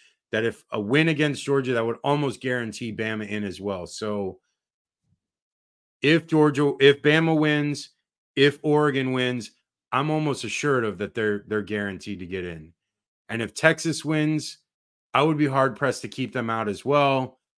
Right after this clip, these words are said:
because they already beat Bama as well, which would be a conference champion, you know, a twelve, a twelve and one team.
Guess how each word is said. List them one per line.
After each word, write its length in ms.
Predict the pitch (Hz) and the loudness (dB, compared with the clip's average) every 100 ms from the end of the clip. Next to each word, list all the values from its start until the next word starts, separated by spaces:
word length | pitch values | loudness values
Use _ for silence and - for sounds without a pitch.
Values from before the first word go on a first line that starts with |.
| _ | _
because 320 | - 131 113 98 | -6 -4 -2 0
they 200 | 123 127 | 2 4
already 220 | 123 113 | 2 0
beat 260 | 117 113 | -6 -6
Bama 300 | 120 113 110 | -4 -4 -4
as 120 | 104 98 | -4 -2
well, 220 | 107 107 | -2 0
which 200 | 104 113 | -2 -4
would 140 | 104 | -8
be 180 | 113 120 | -2 -2
a 60 | 107 | -2
conference 460 | 113 107 107 104 | -6 -6 -8 -10
champion, 640 | - 107 98 104 101 95 95 _ _ _ _ | -10 -8 -8 -8 -8 -8 -14 _ _ _ _
you 120 | 98 | -6
know, 460 | 98 95 92 90 - _ - | -4 -4 -4 -8 -14 _ -8
a 180 | 101 95 | -8 -8
twelve, 540 | - 113 110 95 107 - | -2 0 0 -2 -8 -8
a 60 | 101 | -8
twelve 360 | - 117 104 | -2 -2 0
and 140 | 104 98 | -2 -2
one 200 | 101 92 | -4 -6
team. 460 | 110 104 98 90 | -4 -2 -4 -6